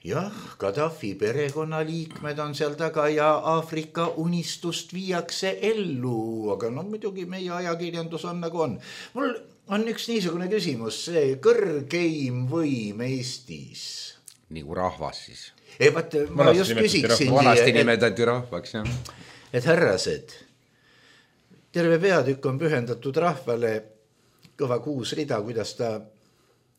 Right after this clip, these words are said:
Speaker 1: annab võimu käest ära, aga ma küsiksin, kas kuskil on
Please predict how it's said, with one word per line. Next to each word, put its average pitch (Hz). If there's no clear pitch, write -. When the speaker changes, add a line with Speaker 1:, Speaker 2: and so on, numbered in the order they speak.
Speaker 1:
annab 127
võimu 135
käest 143
ära, 151
aga 131
ma 147
küsiksin, 139
kas 131
kuskil 190
on 165